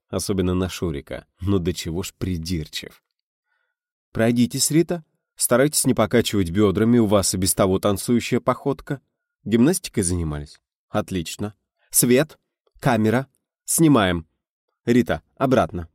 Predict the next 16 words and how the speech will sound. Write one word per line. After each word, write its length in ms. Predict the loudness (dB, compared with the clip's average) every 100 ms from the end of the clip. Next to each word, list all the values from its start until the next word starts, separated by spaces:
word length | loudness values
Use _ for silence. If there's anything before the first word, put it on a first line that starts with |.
| _ _ _ _
Остановились. 840 | -2 0 4 4 4 0 -2 -8 _ _ _ _ _ _ _ _ -10
Обернулись. 840 | -4 -2 -2 -4 -4 -10 -14 _ _ _ _ _ _ _
Улыбнулись. 720 | 2 2 4 4 2 -2 -8 -16 _ _ _ _ _ _
Снято». 480 | -4 0 0 -2 -16 _ _ _ _ _ _ _ _ _ -10
А 80 |
потом 260 | -6 0 0
произошло 480 | 2 0 0 -2 -4
событие, 420 | -2 -2 0 0
в 40 |
реальности 500 | 2 2 0 -2 -4
которого 420 | -4 -2 0 0 0
она 200 | 0 0
сомневается 580 | 0 -2 0 -2 -2
до 80 | -4
сих 260 | -4 -4 -4
пор, 300 | -2 -2